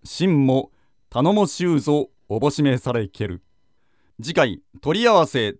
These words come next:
壇の浦合戦に続きます。近日発売です。百人一首、全首全歌人、徹底詳細解説、Windows用アプリ。百人一首のすべての歌、すべての歌人について、歌の内容、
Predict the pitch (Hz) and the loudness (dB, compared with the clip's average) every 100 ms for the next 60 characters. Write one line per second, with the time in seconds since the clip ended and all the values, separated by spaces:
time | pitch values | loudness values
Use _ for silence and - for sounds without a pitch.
0 | - 120 185 214 214 202 190 180 175 - | -2 0 2 0 4 6 6 2 -4 -4
1 | 156 139 147 190 - 131 104 110 95 - | 0 2 2 0 -4 -10 -8 -8 -8 -14
2 | - _ _ _ _ _ _ 226 247 156 | -20 _ _ _ _ _ _ -2 0 -2
3 | 139 120 110 - 180 170 147 - - - | -6 -6 -8 2 2 2 -2 -4 -14 -20
4 | _ _ 139 147 220 214 190 - - 113 | _ _ -4 0 0 0 0 -2 -8 -10
5 | - - 196 220 - 127 139 190 147 120 | -10 -4 0 0 -2 -4 0 -2 -2 -2
6 | 117 107 - - 123 - 214 190 185 170 | -2 -4 -6 -8 -4 2 2 2 -2 0
7 | 156 - 135 - 98 95 - _ - _ | -2 0 -2 -2 -8 -12 -16 _ -20 _
8 | 143 202 190 190 170 170 160 151 143 123 | -4 0 2 2 0 0 2 2 2 -2
9 | 104 - _ _ _ _ _ _ _ 147 | -8 -12 _ _ _ _ _ _ _ -4
10 | 175 220 220 202 196 - 165 147 156 - | 0 0 2 0 -2 -6 -2 0 0 -4
11 | - 214 226 180 156 131 110 131 - - | -12 0 2 2 0 0 0 -2 -4 -4
12 | 196 233 165 147 175 147 143 131 135 127 | 0 0 0 0 0 0 0 0 -4 -2
13 | 143 - 131 _ 131 147 190 185 156 139 | -2 -4 -16 _ -4 0 2 2 2 0
14 | 160 165 156 139 | 0 0 0 -2